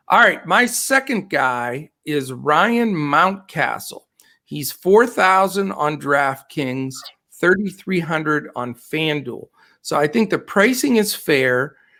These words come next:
His, you know, he's been hitting the ball well,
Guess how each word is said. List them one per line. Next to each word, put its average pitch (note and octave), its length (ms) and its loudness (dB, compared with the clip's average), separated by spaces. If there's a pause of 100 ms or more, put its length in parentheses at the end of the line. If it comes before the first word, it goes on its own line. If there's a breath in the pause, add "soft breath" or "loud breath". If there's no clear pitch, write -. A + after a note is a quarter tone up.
(200 soft breath)
His, D#3+ 440 -2
you E3 100 -6
know, D3 160 0
he's D3 280 -6
been G3+ 260 0
hitting G#3+ 400 2
the A3+ 80 4
ball F3+ 640 4 (300 soft breath)
well, C#3+ 760 2